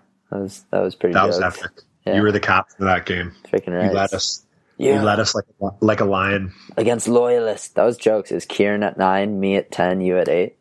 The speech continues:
Speaker 1: Little, little,
Speaker 2: Yeah.
Speaker 1: little legend crew.
Speaker 2: That was a fun game. Man, I'm so thankful. I, yo, so me and Nikki, oh, I got something to talk to you about.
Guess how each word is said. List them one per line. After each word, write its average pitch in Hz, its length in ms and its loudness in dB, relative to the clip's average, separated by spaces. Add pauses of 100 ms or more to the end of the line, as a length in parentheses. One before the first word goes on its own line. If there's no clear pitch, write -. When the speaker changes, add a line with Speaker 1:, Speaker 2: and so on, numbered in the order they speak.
(240)
Speaker 1:
Little, 80 260 0 (260)
little, 92 340 -2
Speaker 2:
Yeah. 98 240 0 (180)
Speaker 1:
little 95 220 0
legend 87 420 -2
crew. 123 280 -2 (140)
Speaker 2:
That - 880 -10
was 101 120 2
a 110 60 2
fun 95 260 0
game. 92 360 -2 (500)
Man, 95 240 0
I'm 101 100 -2
so 113 800 0
thankful. 92 800 -4 (640)
I, 113 180 -2 (360)
yo, 104 200 2
so - 140 0
me 117 180 0
and 120 140 -4
Nikki, 131 580 0
oh, 95 260 0
I 95 140 0
got 107 140 -2
something 95 260 -4
to 87 60 -6
talk 82 280 -2
to - 80 -10
you 78 60 -8
about. 67 300 -4